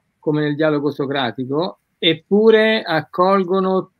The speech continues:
le singole, le singole manifestazioni, le singole verità che rimangono poi appunto non coincidenti con la, con l'elemento comune.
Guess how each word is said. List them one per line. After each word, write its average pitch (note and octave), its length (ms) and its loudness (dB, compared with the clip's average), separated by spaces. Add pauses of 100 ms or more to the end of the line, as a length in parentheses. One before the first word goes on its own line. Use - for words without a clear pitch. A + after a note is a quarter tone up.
(260)
le D#3+ 160 -2
singole, D3+ 680 0
le D#3+ 200 -2
singole D3+ 460 0
manifestazioni, C#3 800 -6
le C3 120 -2
singole D3+ 520 0
verità C#3 420 -2
che C#3+ 80 -4
rimangono C3 520 -4
poi C#3 220 -4
appunto C3 640 -4 (340)
non D#3 400 2
coincidenti D3 680 0
con C3+ 160 -4
la, C3+ 200 -4
con C3+ 100 -6
l'elemento C#3 460 -4
comune. B2 480 -4